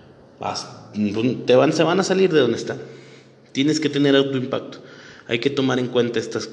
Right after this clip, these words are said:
estas recomendaciones que te doy, porque si no, no vas a tener ese impacto con estas, con esta generación.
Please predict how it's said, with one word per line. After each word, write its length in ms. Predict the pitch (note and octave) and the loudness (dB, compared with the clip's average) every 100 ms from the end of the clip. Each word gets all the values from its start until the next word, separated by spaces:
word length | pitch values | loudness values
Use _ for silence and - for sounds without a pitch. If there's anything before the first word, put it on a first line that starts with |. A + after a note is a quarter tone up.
| - | -10
estas 720 | G#2+ - - G#2+ G2 - - | -10 -8 -2 0 0 -6 -12
recomendaciones 800 | - G2 G2+ G2+ G2+ G2 A2 A2 | -10 -6 -4 -4 -4 -2 -2 -4
que 80 | B2 | -6
te 80 | C3 | -2
doy, 300 | C#3 C3+ - | 0 0 -2
porque 560 | D#3+ D#3+ E3 C3 B2+ - - - - - - - - - | 0 2 0 -4 -6 -8 -16 -18 -20 -20 -20 -20 -20 -8
si 180 | - B2+ | 0 4
no, 240 | C#3 E3 | 6 6
no 260 | E3+ C#3+ C#3 | 4 4 4
vas 140 | C3+ | 2
a 80 | C3+ | 0
tener 340 | A#2+ A#2+ A2+ - | -4 -2 -4 -2
ese 260 | C3 C3 | -4 -2
impacto 420 | B2+ A#2 A#2 - A2 | -6 -6 -6 -8 -8
con 160 | G#2+ | -6
estas, 300 | G#2+ G#2+ G#2 | -6 -8 -10
con 180 | G#2+ G2 | -8 -8
esta 180 | F#2+ G#2 | -8 -8
generación. 460 | G#2+ G#2 G#2 B2+ | -4 -4 -2 -4